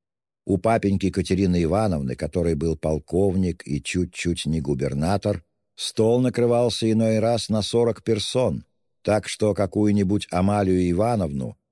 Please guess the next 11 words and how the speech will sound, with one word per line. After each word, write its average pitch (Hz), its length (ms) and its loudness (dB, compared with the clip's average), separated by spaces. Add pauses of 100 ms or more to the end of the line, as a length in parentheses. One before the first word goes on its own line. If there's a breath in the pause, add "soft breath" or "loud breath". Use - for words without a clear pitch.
или 95 180 2
лучше 101 360 0
сказать 90 520 -2
Людвиговну, 69 880 -2 (280)
туда 110 360 2
и 110 160 0
на 110 160 0
кухню 101 480 -2
бы 71 140 -4
не 71 100 -2
пустили. 62 680 -10